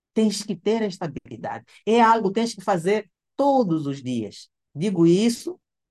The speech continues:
aos meus clientes na Academia da Mente, digo a toda a gente que se cruza comigo, observa-te como é que tu pensas. É,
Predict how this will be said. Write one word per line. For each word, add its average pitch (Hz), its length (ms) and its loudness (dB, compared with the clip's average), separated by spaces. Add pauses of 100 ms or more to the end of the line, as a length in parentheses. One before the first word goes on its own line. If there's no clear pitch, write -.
(140)
aos 370 200 -4
meus 240 220 4
clientes 220 360 -4
na 196 80 -2
Academia 180 380 -4
da 151 120 -4
Mente, 170 280 -4
digo 143 300 -4
a 131 60 -2 (280)
toda 233 260 2
a 190 40 0
gente 202 280 -8
que 180 80 -14
se - 140 -14
cruza 165 280 -4
comigo, 131 480 -6 (280)
observa-te 175 840 -4
como 151 200 -6
é - 40 -6
que - 60 -20
tu 127 120 -16
pensas. - 580 -20 (1900)
É, 196 160 0